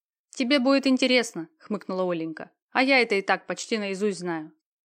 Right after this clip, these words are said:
Я перевернул книжку и улыбнулся. Двенадцать подвигов Геракла. "Ладно, почитаем". Ариша радостно открыла книжку на закладке и ткнула пальцем в заголовок.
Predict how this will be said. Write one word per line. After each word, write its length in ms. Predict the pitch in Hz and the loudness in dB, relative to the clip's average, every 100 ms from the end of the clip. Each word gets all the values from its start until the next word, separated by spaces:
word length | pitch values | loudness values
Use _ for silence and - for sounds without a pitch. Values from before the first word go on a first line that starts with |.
| _ | _
Я 180 | 247 302 | 0 2
перевернул 480 | 254 214 214 208 190 | 2 2 0 -2 -4
книжку 400 | - 277 - 220 | -2 -2 -2 -2
и 80 | |
улыбнулся. 680 | 247 220 180 175 175 - - _ _ _ - | 0 0 -2 -4 -6 -8 -16 _ _ _ -12
Двенадцать 520 | 180 185 220 233 240 | -6 -2 -2 -2 -4
подвигов 380 | 190 180 180 170 | -6 -4 -8 -8
Геракла. 440 | 180 170 160 - - _ _ _ _ | -6 -6 -8 -12 -20 _ _ _ _
"Ладно, 480 | 202 202 185 170 151 _ | 2 2 2 -6 -12 _
почитаем". 640 | - - - 247 170 156 165 _ _ _ _ | -8 -8 -2 0 0 -4 -10 _ _ _ _
Ариша 380 | 226 240 247 214 | 0 2 0 2
радостно 380 | 220 220 214 196 | 2 2 -4 -8
открыла 300 | - 202 185 | -2 -2 -2
книжку 380 | 220 285 - | 0 0 0
на 80 | 220 | -4
закладке 540 | 190 190 190 175 - - | -4 -2 0 0 -6 -16
и 100 | - | -10
ткнула 360 | - 247 269 | 0 2 2
пальцем 360 | - 190 - 190 | 0 -2 -2 -8
в 20 | |
заголовок. 600 | 185 185 190 165 170 - | -4 -2 -2 -4 -8 -18